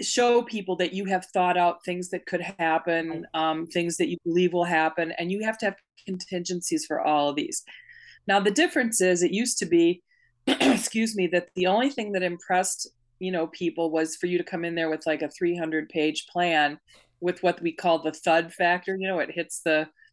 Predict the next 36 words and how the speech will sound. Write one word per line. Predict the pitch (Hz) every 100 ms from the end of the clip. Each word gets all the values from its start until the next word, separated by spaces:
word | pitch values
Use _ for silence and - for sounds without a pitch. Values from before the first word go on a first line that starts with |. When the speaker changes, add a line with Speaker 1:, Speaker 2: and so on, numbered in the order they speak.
| _
Speaker 1:
hits | - 180 -
the |
table | 156 175 170 165
with | 160
a | 135
thud. | - 165 175 185 - -
Speaker 2:
<laughs> | -
Speaker 1:
That's | 151 147 160
not | 156 160
what | 165 -
people | 185 165 165 _
want | 156 156 -
anymore. | 160 151 147 135 143 - - - - - -
Nowadays, | 180 190 208 240 214 202 196 190 190 - -
uh, | 185 165 165 160
my, | - 170 165 175 170 -
my | 165
brother-in-law, | 160 165 165 190 175 165 165
who's | 170 160
an | 160
investment | 160 151 156 - 175 175
banker, | 160 151 151 151 156
tells | - 165 160
me | 170 160
that | 151 - _
a | 160
standard | - - 170 175 196 185
business | 170 170 165
plan, | - - 139 135 135
at | 160 160
least | 185 180 -
on | 170
approach | 147 - 160 170 226 - - -
the | 156
first | - 165 -
time, | 170 165 190